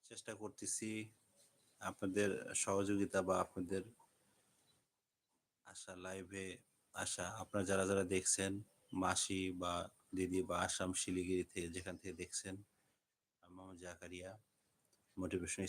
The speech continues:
স্পিকার, পরিচিকিৎসক। আপনারা আসবেন, বিভিন্ন স্বাস্থ্য বিষয়ে আপনাদের মাঝে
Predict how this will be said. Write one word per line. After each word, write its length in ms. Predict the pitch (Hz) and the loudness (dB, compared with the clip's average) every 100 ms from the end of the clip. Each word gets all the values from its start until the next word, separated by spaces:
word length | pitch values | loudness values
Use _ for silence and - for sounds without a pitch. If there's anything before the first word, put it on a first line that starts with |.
| - | 0
স্পিকার, 260 | - 98 90 | 0 -4 -2
পরিচিকিৎসক। 600 | 95 85 87 87 - 98 - - - - - - - - - | -4 -2 -4 -2 -4 -6 -8 -20 -20 -20 -18 -18 -20 -10 -6
আপনারা 280 | - 98 92 92 | -4 0 2 2
আসবেন, 240 | 92 92 95 95 | 2 2 0 2
বিভিন্ন 200 | 92 95 - | 2 0 0
স্বাস্থ্য 260 | 101 - 92 | -2 -2 -4
বিষয়ে 200 | - 95 | 0 0
আপনাদের 240 | - 92 92 | 0 -2 0
মাঝে 320 | 90 85 95 | 0 0 -2